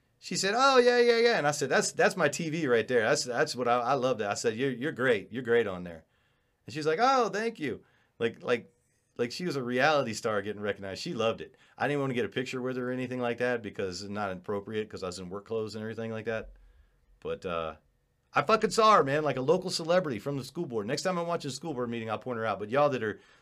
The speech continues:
y'all that watch, you know who she is. She's the one that has some sort of contract with one of the trustees, one or two of the trustees.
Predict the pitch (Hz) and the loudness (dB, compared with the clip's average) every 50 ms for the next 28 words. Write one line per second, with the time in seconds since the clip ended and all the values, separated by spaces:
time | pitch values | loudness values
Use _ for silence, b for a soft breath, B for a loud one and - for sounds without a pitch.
0 | b b b 135 123 139 175 185 170 135 127 147 147 143 131 - - 127 139 147 | b b b -4 2 4 4 4 4 2 2 2 2 2 2 0 -2 -6 -4 -2
1 | 139 123 110 101 92 92 95 110 107 101 - 113 98 92 - 170 175 175 175 156 | -2 -2 -2 -2 -4 -6 -8 -10 -12 -10 -8 -8 -8 -6 -6 -8 -8 -6 -4 -4
2 | 151 143 139 143 139 143 151 139 - 143 123 - - 139 135 139 135 139 147 143 | -2 -2 -2 -4 -4 -4 -8 -8 -6 -8 -8 -6 -4 -4 -4 -4 -4 -4 -4 -4
3 | 143 139 123 110 113 123 127 123 107 98 - - 123 113 - - 123 123 127 120 | -4 -6 -8 -8 -6 -4 -4 -4 -6 -8 -6 -4 -4 -4 -4 -6 -8 -6 -6 -6
4 | 107 117 117 113 113 - 120 117 104 98 - 120 110 104 - - 113 113 120 120 | -6 -8 -8 -8 -6 -8 -8 -8 -8 -8 -6 -6 -6 -6 -6 -10 -8 -8 -10 -12